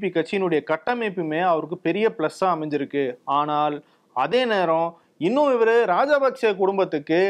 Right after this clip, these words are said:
ஒரு நண்பரா தான் இருந்துகிட்டு இருக்காரு அப்படிங்கிற ஒரு பிம்பமும் மக்கள் மத்தியில இவருக்கு இருக்கு. இவரும் அது மாதிரி தான் செயல்பட்டுட்டு இருக்காரு.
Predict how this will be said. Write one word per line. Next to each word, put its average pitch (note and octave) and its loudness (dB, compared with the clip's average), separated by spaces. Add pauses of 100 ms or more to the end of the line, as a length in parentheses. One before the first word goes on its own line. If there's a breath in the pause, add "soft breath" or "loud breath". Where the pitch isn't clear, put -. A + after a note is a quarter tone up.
(200)
ஒரு F3 2
நண்பரா G#3+ 2
தான் A3 4
இருந்துகிட்டு F3 -2
இருக்காரு D3 2
அப்படிங்கிற E3 0
ஒரு B2+ -6
பிம்பமும் A3 0
மக்கள் A3 0
மத்தியில D#3+ 0
இவருக்கு C#3+ -2
இருக்கு. C#3+ 0 (420 loud breath)
இவரும் A3+ 4
அது F#3 0
மாதிரி F#3+ 2
தான் G#3 -2
செயல்பட்டுட்டு F#3 -2
இருக்காரு. C#3+ 0